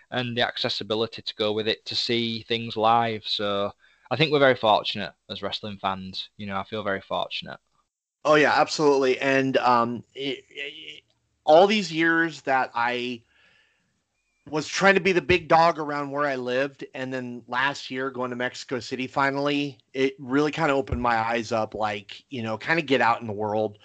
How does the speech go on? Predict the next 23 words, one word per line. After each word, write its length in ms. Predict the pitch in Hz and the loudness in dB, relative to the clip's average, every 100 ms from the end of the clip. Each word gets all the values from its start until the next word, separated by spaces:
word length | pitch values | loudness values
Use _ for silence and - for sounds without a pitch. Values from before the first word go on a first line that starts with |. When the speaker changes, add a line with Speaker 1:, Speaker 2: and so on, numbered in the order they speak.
| - - _ - | -20 -20 _ 2
Speaker 2:
Obviously, 560 | 139 135 135 151 135 | 2 2 0 0 0
things 260 | 120 123 123 | 0 -4 -2
are 40 | |
a 40 | 123 | -2
little 540 | 113 110 110 104 98 - | 0 0 0 -2 -8 -12
strict 420 | - - 131 - | -6 -2 -4 0
right 180 | 120 110 | -2 -2
now, 420 | 117 113 110 110 | -4 -4 -2 -4
and, 220 | 107 107 | -4 -6
you 120 | 123 | -6
know, 120 | 110 107 | -4 -2
no 140 | 117 | 0
one 140 | 120 | 0
knows, 440 | 117 117 117 107 113 | 0 0 0 -2 -8
you 140 | 139 | -4
know, 80 | 113 | 0
what 220 | 107 113 | 0 0
tomorrow 420 | 120 120 117 117 | 0 2 4 4
holds 300 | 110 120 107 | 4 4 2
as 100 | 107 | -6
far 320 | - 113 110 107 | -2 2 2 0
as, 180 | 104 | -2
like, 420 | 113 110 104 98 | 0 0 0 -8